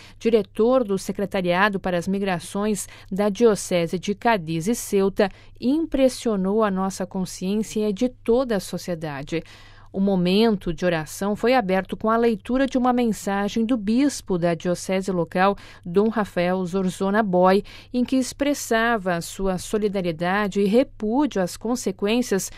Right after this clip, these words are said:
da atual crise humanitária e social. "Mais do que nunca", disse ele, "devemos nos despertar da anestesia egoísta e do individualismo que caracterizam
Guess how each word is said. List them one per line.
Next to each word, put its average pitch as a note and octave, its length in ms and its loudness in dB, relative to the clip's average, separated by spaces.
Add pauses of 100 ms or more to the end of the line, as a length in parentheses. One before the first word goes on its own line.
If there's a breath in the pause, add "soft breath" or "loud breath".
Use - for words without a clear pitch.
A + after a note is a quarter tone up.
(140 loud breath)
da G3+ 200 2
atual A3 580 0
crise A3 540 0
humanitária F#3+ 680 0
e F#3 40 0
social. F3 720 -2 (560 soft breath)
"Mais F3+ 400 2
do F#3 100 -4
que F3 160 -4
nunca", G#3+ 420 2
disse F3 320 -6
ele, E3+ 200 -4
"devemos A3+ 500 4
nos A#3 180 0
despertar A#3+ 880 0
da C#4+ 180 0
anestesia G3 720 0
egoísta A#3 840 2 (380 loud breath)
e A3 100 -4
do G#3 320 -4
individualismo B3+ 1080 2
que B3 140 -2
caracterizam A3 800 0